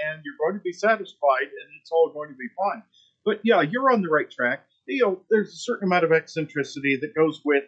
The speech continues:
somebody that wants to order a Batmobile, all right? Anybody that wants to drive a, a Batmobile, including me, uh, there's a certain amount of eccentricity. But then you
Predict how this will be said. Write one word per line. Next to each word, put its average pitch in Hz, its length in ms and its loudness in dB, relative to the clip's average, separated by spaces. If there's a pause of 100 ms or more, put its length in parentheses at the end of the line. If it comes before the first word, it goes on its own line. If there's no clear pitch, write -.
somebody 160 400 -4
that 151 180 2
wants 147 260 -2
to - 80 -16
order 139 340 4
a 120 80 -6
Batmobile, 117 640 -4
all 117 100 0
right? 127 240 -4 (300)
Anybody 185 380 4
that 160 140 2
wants 160 280 -2
to 156 120 -16
drive 147 420 4
a, 151 280 2
a 131 60 -4
Batmobile, 139 800 2
including 226 400 -4
me, 240 320 0 (360)
uh, 156 140 4 (140)
there's 180 280 2
a 180 60 -6
certain 196 300 -2
amount 160 180 -4
of 151 100 -6
eccentricity. 160 760 -4 (180)
But 147 100 0
then 214 220 4
you 175 160 6